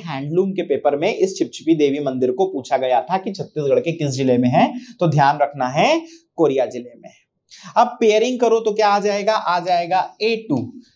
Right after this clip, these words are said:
के बाद है क्या? तो बी थ्री और उसके बाद है सी वन। ऑप्शंस में देखिए,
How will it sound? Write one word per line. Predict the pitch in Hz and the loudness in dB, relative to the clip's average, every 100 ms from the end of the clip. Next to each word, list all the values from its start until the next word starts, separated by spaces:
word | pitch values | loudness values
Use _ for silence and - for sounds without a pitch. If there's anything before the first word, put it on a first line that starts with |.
| - | -2
के | 180 | 2
बाद | 175 170 165 | 4 4 2
है | 170 | -4
क्या? | 170 185 185 | -4 -4 -4
तो | 175 | -6
बी | 160 143 165 214 - | -6 -4 -2 -4 -4
थ्री | 156 151 | -4 -2
और | - 139 | -2 -2
उसके | 139 - 143 | -2 -6 0
बाद | 127 123 120 | 2 2 2
है | 185 | -2
सी | 208 - 165 233 330 - - _ _ _ | -2 0 2 4 2 -2 -14 _ _ _
वन। | 110 101 92 101 - - - _ _ _ _ _ _ _ _ _ _ _ - - - | -10 -8 -8 -14 -18 -20 -20 _ _ _ _ _ _ _ _ _ _ _ -20 -10 2
ऑप्शंस | 165 175 - 220 208 | 4 4 2 -2 0
में | 202 | 0
देखिए, | 202 196 202 196 196 | 0 0 -2 -4 -6